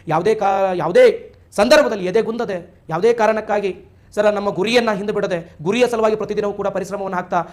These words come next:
ಗುರಿಯನ್ನ ಭೇಟಿಯಾಡಲಿಕ್ಕೆ ನಮ್ಮ ಜೀವನದ ಪ್ರತಿಯೊಂದೊಂದು ಕ್ಷಣಗಳನ್ನ ಅನುಭವಿಸ್ತಾ ಹೋಗೋಣ.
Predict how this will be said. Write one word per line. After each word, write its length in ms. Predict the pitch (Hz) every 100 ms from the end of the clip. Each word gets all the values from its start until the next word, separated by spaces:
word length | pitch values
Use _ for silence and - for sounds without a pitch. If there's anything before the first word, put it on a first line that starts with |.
| -
ಗುರಿಯನ್ನ 300 | 160 226 220
ಭೇಟಿಯಾಡಲಿಕ್ಕೆ 560 | 185 208 262 240 233 226
ನಮ್ಮ 120 | 208
ಜೀವನದ 300 | 190 196 190
ಪ್ರತಿಯೊಂದೊಂದು 440 | 180 208 196 190
ಕ್ಷಣಗಳನ್ನ 360 | 190 185 180 180 165 - 160
ಅನುಭವಿಸ್ತಾ 380 | 208 269 262
ಹೋಗೋಣ. 240 | 220 202